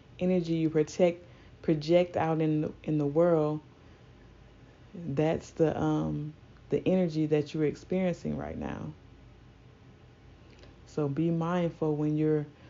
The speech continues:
projecting evil and, um, death and endings and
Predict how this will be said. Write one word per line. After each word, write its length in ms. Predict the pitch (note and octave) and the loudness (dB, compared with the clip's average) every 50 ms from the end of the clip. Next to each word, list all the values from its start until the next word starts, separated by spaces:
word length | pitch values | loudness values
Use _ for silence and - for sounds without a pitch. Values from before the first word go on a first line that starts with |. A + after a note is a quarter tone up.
| - - | -20 -8
projecting 680 | - - D3+ C#3+ - F3 E3+ E3+ E3 - E3 D#3+ D#3+ - | -6 -6 -6 -2 2 2 2 2 2 -2 -2 -2 -2 -2
evil 540 | - F3 F3+ F3 E3 D#3 D#3+ D#3 D#3 D#3 D3+ | -2 0 2 2 2 4 2 2 4 2 2
and, 320 | D3+ D3 D3 D3 D3 - - - - - - - - - - - - - - - - - - - - - - - - - - - - - - - - - - - - - - | 2 0 0 -2 -6 -8 -14 -20 -20 -20 -20 -20 -20 -20 -20 -20 -20 -20 -20 -20 -20 -20 -20 -20 -20 -20 -20 -20 -20 -20 -20 -20 -20 -20 -20 -20 -20 -16 -14 -10 -10 -4 -2
um, 400 | - D#3 D3 D3+ D#3 D3+ D3 C#3+ | -2 0 0 -2 -2 -2 -4 2
death 540 | C#3 D#3+ D#3+ E3+ E3+ F3 F3 E3+ E3+ - - | 6 6 6 8 8 6 4 2 0 -4 -2
and 380 | D#3 D3 C#3+ C#3+ C#3+ C#3+ D3 D3 - - - - - - - - - - - - - - - | -2 0 0 0 -2 -4 -4 -6 -10 -14 -20 -20 -20 -20 -20 -20 -20 -20 -20 -20 -10 -2 0
endings 800 | E3+ F3 F3+ F3+ F3 F3 F3 F3 F3 F3 F3 F3 E3+ E3+ - - | 2 2 4 2 2 2 2 2 2 2 0 0 -2 -2 -4 -2
and 400 | D3+ C#3+ C#3 C#3+ D3 C#3+ D3 | -2 -2 -2 -2 -4 -6 -8